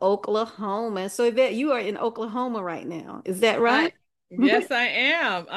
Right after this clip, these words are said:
Speaker 2: <laughs>
Speaker 1: <laughs> And she's on the board of the Society of Professional Journalists and is in the Oklahoma Journalism Hall of Fame. And she has been a newspaper and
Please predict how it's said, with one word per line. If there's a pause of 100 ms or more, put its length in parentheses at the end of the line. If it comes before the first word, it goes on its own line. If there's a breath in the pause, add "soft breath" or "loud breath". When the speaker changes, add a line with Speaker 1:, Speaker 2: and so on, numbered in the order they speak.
(160)
Speaker 2:
<laughs>
Speaker 1:
<laughs> (300 loud breath)
And
she's
on
the
board
of
the
Society
of
Professional
Journalists (380 loud breath)
and
is
in
the
Oklahoma
Journalism
Hall
of (100)
Fame. (260 loud breath)
And
she
has
been
a
newspaper
and